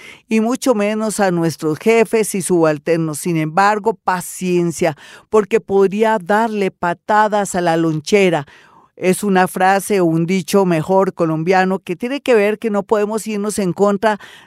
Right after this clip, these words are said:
de los que nos dan la comidita, de nuestros jefes, porque seríamos muy, pero muy mensos. Así es que, mi Leo, por favor, por más que la gente sea cansona, mamona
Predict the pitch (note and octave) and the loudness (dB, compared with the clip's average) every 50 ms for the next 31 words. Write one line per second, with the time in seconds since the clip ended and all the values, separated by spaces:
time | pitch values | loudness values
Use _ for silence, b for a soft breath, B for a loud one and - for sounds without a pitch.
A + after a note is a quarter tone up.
0 | B - E3 F3 F#3+ F#3+ F#3+ F#3 F3+ E3+ - - F3+ E3 E3 D#3+ D#3 D3 D#3+ F#3 | B -6 0 2 2 4 2 2 0 -2 -2 -4 -4 -4 -2 -4 -4 -2 -2 0
1 | F#3+ G3 G3 F#3+ F#3 - - E3+ D#3+ D#3 D#3 D#3 D#3+ D#3+ F#3+ A3 A3+ A3 F#3+ - | 0 0 0 -2 -2 -2 -4 -4 -2 -2 -2 -2 -4 -4 -4 -4 -4 -4 -2 0
2 | A3 G3+ G3 F#3 F3 E3+ E3 D#3+ D#3 D3+ - - D#3 D3 D3 - G#3+ A3 G3+ - | 2 2 4 2 2 0 0 -2 -4 -4 -4 -4 -4 -4 -2 0 0 0 2 0
3 | A3 G3 - - G3+ D#3 - E3+ D3+ - E3 E3 F#3 F#3 G3+ G3 F#3+ F#3 D3 E3 | -2 -2 -2 -4 -6 -4 -4 -6 -2 0 0 2 2 2 2 2 2 2 2 2
4 | F#3+ G#3+ A#3 A#3 G#3+ - - F#3+ F3+ E3 E3 E3 E3+ E3 D#3+ D#3+ D#3+ D#3 D3+ C#3+ | 2 2 2 2 2 2 2 2 2 2 2 2 2 2 2 2 2 0 0 0
5 | - E3 D#3 - E3+ E3 - G3+ G3+ - - A#3+ A3+ A3+ G#3 G3 G#3+ A#3 B3 C4+ | -2 -2 0 0 -2 -2 -2 -4 -4 -2 -2 -2 0 0 2 4 4 4 4 4
6 | D4 C#4+ B B B B B B B B _ - A3 G#3 - - G#3 G3+ A3 A#3+ | 2 0 B B B B B B B B _ 0 0 0 2 2 2 4 4 4
7 | B3 A#3+ - - G#3 G3+ G3+ G3+ G#3 A3 A3+ - - C4+ C#4 C#4 B3 A#3 - - | 2 0 0 0 0 0 0 0 -2 -2 -4 -6 -8 -6 -4 -4 -4 -4 -4 -4
8 | A3 A3+ A3 G3+ - G3+ - - G3 F3+ F#3 - G#3+ G3+ G3+ G#3 G3 - A#3 A3 | -4 -4 -4 -4 -4 -4 0 0 0 0 0 0 0 0 0 0 0 2 2 2
9 | G#3+ G#3 G3+ G3+ F#3+ F#3 F3 E3 F3 F#3 G3 G#3 G#3 G3+ G3 G3 F#3 | 4 2 2 2 2 2 2 2 2 2 4 4 4 4 2 0 -2